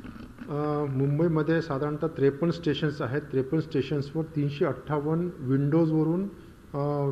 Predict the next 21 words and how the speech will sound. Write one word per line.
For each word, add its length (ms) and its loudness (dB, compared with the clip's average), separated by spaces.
तिकीटं 320 0
म्हणा 220 -2
किंवा 240 -2
मासिक 320 -2
पास 260 -2
त्यांना 220 0
मिळतात. 320 0
तर 80 4
या 100 6
तीनशे 420 0
अठ्ठावन्न 380 0
विंडोवर 360 2
आमचे 320 -2
देखील 300 -2
कर्मचारी 600 0
उपस्थित 460 -4
राहतील. 560 -2
त्यांच्याकडे 260 2
एक 100 0
link 340 2
असेल, 380 0